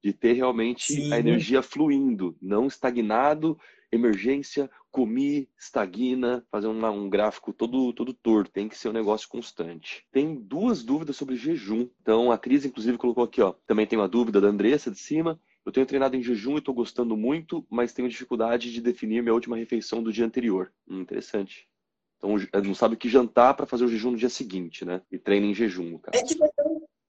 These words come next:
Speaker 2: é, é que aí que entra o tal do sinal da fome e saciedade. E depende do tipo de treino também. Que treino que é esse em jejum? Porque tem gente que fica bem pra correr em jejum.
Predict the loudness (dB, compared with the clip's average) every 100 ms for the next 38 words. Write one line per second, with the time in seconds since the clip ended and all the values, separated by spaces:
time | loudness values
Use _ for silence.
0 | 6 8 8 6 2 0 4 8 8 6
1 | 2 4 4 2 6 6 6 2 0 4
2 | 6 4 4 2 2 2 2 0 4 4
3 | 6 4 2 -6 _ -10 6 6 6 0
4 | -2 -4 0 -2 -2 -8 4 6 6 4
5 | 2 2 2 -2 -4 -6 -4 -4 -4 2
6 | 4 4 0 -2 -4 -2 -2 -4 -10 -8
7 | -4 0 2 2 0 -2 -6 -12 -4 -2
8 | -2 -2 -4 0 4 6 4 2 0 -2
9 | -6